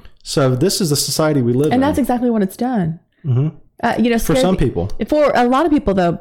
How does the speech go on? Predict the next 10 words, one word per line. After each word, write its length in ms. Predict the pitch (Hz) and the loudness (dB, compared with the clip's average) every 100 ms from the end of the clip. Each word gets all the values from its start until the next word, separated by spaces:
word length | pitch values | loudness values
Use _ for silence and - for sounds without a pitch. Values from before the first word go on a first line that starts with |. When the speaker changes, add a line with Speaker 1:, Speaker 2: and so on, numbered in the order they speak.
| - | -2
Speaker 2:
uh, 60 | 233 | 0
when 160 | 254 | 2
I 140 | 269 269 | 0 -2
discuss 560 | - 247 247 277 285 | -2 -2 0 -2 0
with 160 | 262 254 | -2 0
them, 400 | 220 208 202 214 | 0 2 0 0
you 120 | 214 | 0
know, 160 | 214 202 | 2 2
they're 120 | 196 | 0
fine. 640 | 196 247 277 226 185 190 | -2 -4 -2 0 0 -2